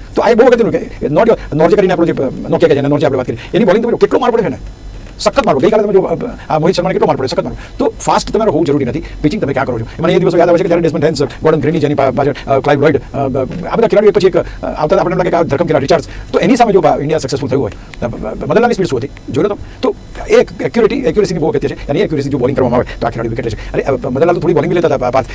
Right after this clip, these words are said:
હમણાં મોહિન્દર મારે તો બે જ ડગલા દોડે અને મીડિયમ પેસ બોલિંગ કરે. તો આ પ્રકારની બોલિંગમાં પણ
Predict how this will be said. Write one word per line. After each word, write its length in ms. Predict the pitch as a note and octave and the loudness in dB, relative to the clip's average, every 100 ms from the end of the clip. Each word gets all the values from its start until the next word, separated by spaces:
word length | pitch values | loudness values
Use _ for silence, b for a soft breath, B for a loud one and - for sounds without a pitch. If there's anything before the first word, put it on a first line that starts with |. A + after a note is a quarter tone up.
| B | B
હમણાં 220 | D3+ C#3 | -2 0
મોહિન્દર 200 | D3+ F3 | 2 2
મારે 160 | F#3+ G#3 | 2 4
તો 100 | G3 | 4
બે 160 | G3+ | 4
જ 20 | |
ડગલા 160 | F#3+ F#3+ | 4 4
દોડે 160 | D#3+ A#2+ - - - | 4 0 -8 -18 -4
અને 100 | D#3 | 0
મીડિયમ 140 | G3+ F#3+ | 4 4
પેસ 80 | |
બોલિંગ 180 | E3 D3 | 4 2
કરે. 120 | G#2+ G2+ - - - - | -2 -8 -14 -12 -12 -2
તો 60 | - | -2
આ 180 | - G3+ | 0 -2
પ્રકારની 220 | A3 G#3+ | 0 2
બોલિંગમાં 280 | F3+ F#3+ | 2 2
પણ 100 | G#3+ | 2